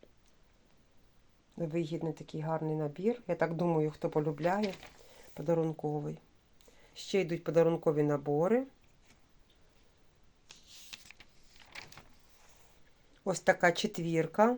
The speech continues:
за триста сімдесят дев'ять гривень. Тут у нас іде п'ять кодів. Триста шістдесят чотири.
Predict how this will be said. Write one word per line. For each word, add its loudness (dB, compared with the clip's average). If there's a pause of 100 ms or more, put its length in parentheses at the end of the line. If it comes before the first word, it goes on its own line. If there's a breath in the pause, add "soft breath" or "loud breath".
(120)
за 2
триста 2
сімдесят 2
дев'ять 0
гривень. 0 (2750)
Тут 2
у 2
нас 2
іде 6
п'ять 4 (320)
кодів. 8 (1400)
Триста 0
шістдесят 2
чотири. 6